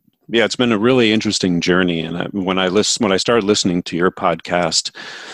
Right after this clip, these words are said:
I was taking, uh, taking it all in. And I was realizing when I listened to your podcast that a lot of this can apply to my learning in Japanese. It's something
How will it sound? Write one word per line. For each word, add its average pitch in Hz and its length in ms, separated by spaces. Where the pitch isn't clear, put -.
I 110 100
was 104 160
taking, 107 760
uh, 92 400
taking 117 340
it 92 100
all 90 280
in. 90 480
And 110 120
I 101 60
was 98 200
realizing 98 760
when 92 160
I 87 40
listened 92 360
to 87 40
your 85 80
podcast 95 600
that 95 80
a 90 60
lot 92 240
of 87 80
this 87 180
can 85 200
apply 92 500
to 85 560
my 104 200
learning 87 360
in 82 160
Japanese. 92 840
It's 92 180
something 92 460